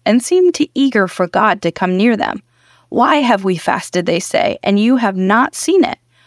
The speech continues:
Why have we humbled ourselves, and you do not notice?' Yet, on the day of your fasting, you do as you please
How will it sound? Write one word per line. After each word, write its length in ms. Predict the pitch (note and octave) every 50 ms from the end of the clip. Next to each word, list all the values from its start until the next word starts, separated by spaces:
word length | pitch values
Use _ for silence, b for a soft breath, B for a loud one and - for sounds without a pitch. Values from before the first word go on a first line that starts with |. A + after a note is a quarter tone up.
| _ _ _
Why 160 | G3+ F3+ E3+
have 240 | E3+ F3 F#3+ F#3+ F#3
we 100 | G#3 G#3+
humbled 360 | G#3+ B3+ C#4+ D#4 D4+ C4+ G#3
ourselves, 580 | F#3+ G3 G3+ - - - F3+ - - - G3 -
and 180 | - - B3+ C4+
you 80 | B3+
do 180 | G3+ - G3+ F#3
not 220 | F3 F3+ G3+ -
notice?' 560 | - B3+ C#4+ D#4 C#4 - - - - - - - _ _ _ _ _
Yet, 340 | - F#3+ F#3+ F3+ - - - _ b b b b b b -
on 140 | - G#3+ G#3+
the 100 | G#3+ G3+
day 240 | G3+ A#3 C4 C#4
of 80 | C#4+ C#4
your 140 | D4+ D4 C4
fasting, 600 | - - C4 B3+ G3+ - - - - - A#3+ B3 -
you 160 | F#3+ G3 F3+
do 220 | - G3 G3 G3+ G3+
as 160 | G3 G3+ G3+
you 160 | A3 D4 E4
please 420 | - - - - - C4+ - -